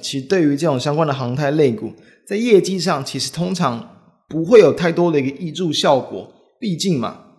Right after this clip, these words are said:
你真正这个提供像是这个军火的一些厂商，大多数都还是在国外或者是非上市柜公司为主。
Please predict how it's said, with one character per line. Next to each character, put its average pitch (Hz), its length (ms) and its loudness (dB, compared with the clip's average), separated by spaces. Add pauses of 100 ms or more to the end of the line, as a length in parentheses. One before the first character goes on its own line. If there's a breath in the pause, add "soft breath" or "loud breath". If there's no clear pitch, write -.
(140)
你 131 140 -6
真 196 240 0
正 202 160 2
这 190 80 2
个 180 60 2
提 135 180 -8
供 151 200 -2
像 156 160 -4
是 147 160 -6
这 147 80 -4
个 123 380 0
军 160 260 -4
火 139 240 0
的 120 80 0
一 117 120 -2
些 135 120 -4
厂 127 240 -8
商， 123 240 -4 (400 loud breath)
大 190 140 2
多 185 160 2
数 180 140 -2
都 180 80 0
还 160 120 4
是 151 320 -2 (140)
在 160 140 -4
国 123 260 -4
外 127 180 2
或 131 200 0
者 117 40 -8
是 135 80 -6
非 143 200 -2
上 143 200 -2
市 135 120 -6
柜 135 100 0
公 127 240 -2
司 135 200 -8
为 117 260 -4
主。 117 200 -10